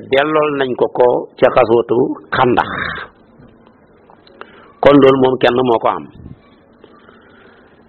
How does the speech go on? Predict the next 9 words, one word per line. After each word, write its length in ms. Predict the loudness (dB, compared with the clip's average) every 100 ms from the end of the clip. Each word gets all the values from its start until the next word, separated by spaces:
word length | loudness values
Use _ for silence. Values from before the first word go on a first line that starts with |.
| -2
Ñaareel 440 | 2 4 4 4 2
bi, 80 | 2
boo 160 | 2
jëlee 280 | 4 2 2
yonantu 340 | 2 -2 -2
Yàlla 340 | 0 0 0 -2 -2 -2 -4 -8
Daawuda, 680 | -2 2 2 2 0 0 0 0 -4 -10 -18 -20 -20 -20 _ _ _ _ _ _ _ _ _ _ _ _ _ -4
dayoo 400 | 2 4 6 4 2
mayam 280 | 2 2 2